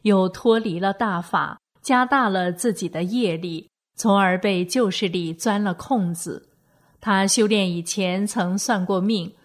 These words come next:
算命先生说他短命，能活五十多岁，正好是现在这个年龄，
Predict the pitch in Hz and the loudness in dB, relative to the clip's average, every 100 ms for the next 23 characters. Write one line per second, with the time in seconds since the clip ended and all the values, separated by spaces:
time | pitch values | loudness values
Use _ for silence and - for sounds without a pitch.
0 | _ - 285 247 233 202 262 247 240 196 | _ -2 2 4 2 2 0 0 0 -2
1 | 170 - 196 190 190 208 208 190 147 - | -2 0 2 0 0 -4 0 -2 -2 -4
2 | 208 185 - _ _ 196 196 233 180 175 | -2 -2 -6 _ _ 0 2 2 2 2
3 | 196 180 143 - 196 190 165 - 202 160 | 2 0 -4 -4 -4 -2 -2 -2 -2 -2
4 | - _ _ - 233 214 202 156 - 208 | -6 _ _ 0 2 4 2 -2 0 0
5 | 190 - 240 202 262 220 175 196 185 175 | 2 0 0 0 2 2 0 -2 -2 -2
6 | 160 143 170 190 | -4 -4 -4 -4